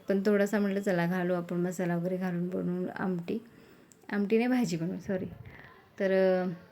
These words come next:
कांदा इकडं मी भाजून बिजून घेतला आणि आवरलं, कट करून घेतला होता कांदा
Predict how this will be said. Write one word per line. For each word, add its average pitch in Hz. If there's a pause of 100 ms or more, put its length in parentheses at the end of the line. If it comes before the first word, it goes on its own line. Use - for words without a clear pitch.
(360)
कांदा 175
इकडं 185
मी 185
भाजून 196
बिजून 196
घेतला 202
आणि 190
आवरलं, 180 (880)
कट 185
करून 190
घेतला 185
होता 190
कांदा 190